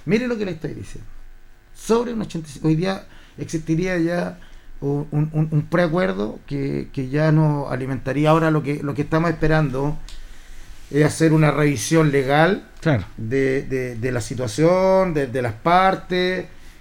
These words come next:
Speaker 1: y llegar a, a un consenso en los puntos que, que se tienen que, que, que estipular legalmente, y, y posterior a ello ya llegando a ese consenso y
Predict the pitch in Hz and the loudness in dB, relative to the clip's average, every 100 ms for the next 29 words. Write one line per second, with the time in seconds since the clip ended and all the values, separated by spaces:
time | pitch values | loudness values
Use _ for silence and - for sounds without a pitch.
0 | - - 107 123 156 165 165 160 156 151 | -14 -6 -4 2 6 6 8 8 6 4
1 | 151 147 139 139 - 180 180 190 196 175 | 2 0 0 -2 0 0 0 -2 0 2
2 | 151 156 180 190 - 202 - 165 160 160 | 2 2 0 0 2 0 0 2 4 4
3 | 156 156 143 - - - - 147 - 151 | 4 2 0 -8 -16 -16 -6 -4 -2 0
4 | 165 185 196 185 180 170 165 160 156 156 | 0 2 0 2 4 6 6 4 2 0
5 | 151 151 143 165 147 156 175 208 226 165 | 0 0 2 2 6 6 6 6 2 2
6 | 160 156 190 196 233 214 254 277 - - | 4 6 4 4 2 0 -6 -8 -8 -14
7 | - - - - - - 156 160 160 165 | -20 -20 -20 -20 -18 -4 2 2 2 0
8 | 160 165 170 170 190 185 202 208 208 208 | 0 0 2 4 6 6 6 6 6 4
9 | 202 190 180 170 185 185 190 185 170 160 | 4 4 4 2 2 4 4 4 2 0
10 | 165 170 190 196 196 196 196 202 160 156 | 0 2 0 0 2 2 2 2 4 6
11 | 151 147 143 | 6 4 2